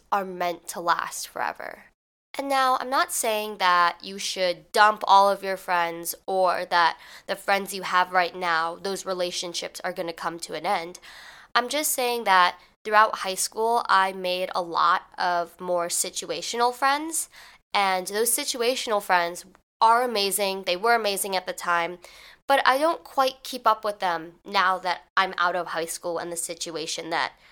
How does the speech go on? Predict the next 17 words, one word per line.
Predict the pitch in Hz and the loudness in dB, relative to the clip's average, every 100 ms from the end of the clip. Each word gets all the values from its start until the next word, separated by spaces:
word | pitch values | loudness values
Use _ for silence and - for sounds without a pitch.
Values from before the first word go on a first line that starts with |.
| _ | _
we | 214 | -10
became | 185 175 - 170 | -8 -10 -6 -6
friends | - - - - | -6 -10 -10 -12
in. | - - - _ _ _ _ _ - | -12 -16 -20 _ _ _ _ _ -2
So | - 277 | 0 0
an | - | 0
example | 262 285 285 285 277 190 | -2 -2 -2 -2 -2 -6
of | 185 | -4
this | 175 175 - | -6 -6 -6
is, | 185 185 | -8 -2
let's | 202 226 - | -2 0 -2
say | 202 185 180 - | -2 -4 -2 0
every | 208 214 | 0 -2
day | 196 185 185 | 0 2 2
you | 180 185 | 0 -8
go | 180 185 180 | -8 -2 -2
to | 180 - 185 175 170 165 | -4 -8 -8 -8 -8 -10